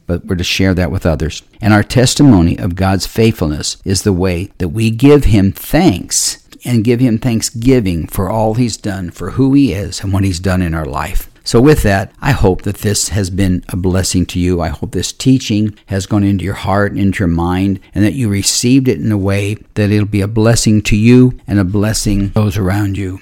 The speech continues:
Don't forget, in order to receive the financial blessing from God, we need to seek God, seek godly living, walk in his ways, and honor God with what we have. And I believe that God will be blessed,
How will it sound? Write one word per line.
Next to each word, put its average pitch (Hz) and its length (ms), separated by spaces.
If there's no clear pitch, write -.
Don't 107 220
forget, 113 480
in 117 160
order 110 200
to - 20
receive 107 540
the 87 140
financial 107 500
blessing 101 360
from 110 160
God, 90 420
we 120 120
need 107 160
to 85 80
seek 135 340
God, 90 480
seek - 380
godly 110 440
living, 101 580
walk 117 500
in 135 120
his 151 280
ways, 104 640
and 110 160
honor 117 320
God 104 580
with - 220
what 101 200
we 123 140
have. 98 480
And 131 80
I 123 100
believe 110 340
that 98 160
God 92 480
will 113 100
be 107 160
blessed, 120 540